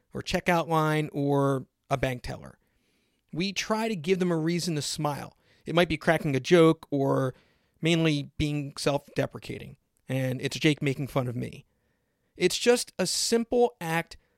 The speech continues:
of non-random kindness with near instant all-around gratification. Now, let's apply some energy awareness where you maintain that mental armor, especially in a room full of strangers.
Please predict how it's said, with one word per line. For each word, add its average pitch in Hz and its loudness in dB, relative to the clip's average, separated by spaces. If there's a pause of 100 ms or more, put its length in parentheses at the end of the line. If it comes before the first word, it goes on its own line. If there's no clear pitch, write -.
(180)
of 147 0
non-random 165 2
kindness - -6 (420)
with 175 0
near 180 2
instant 214 0
all-around 165 2 (280)
gratification. 139 -8 (1160)
Now, 170 0 (360)
let's 269 0
apply 220 0
some 202 -4
energy 175 -2
awareness 165 -2
where 160 0
you 170 -4
maintain 143 -2
that 131 -4
mental 127 -10
armor, 123 -6 (640)
especially 277 -4
in 262 0
a 233 2
room 190 0
full 175 -4
of 147 -4
strangers. - -8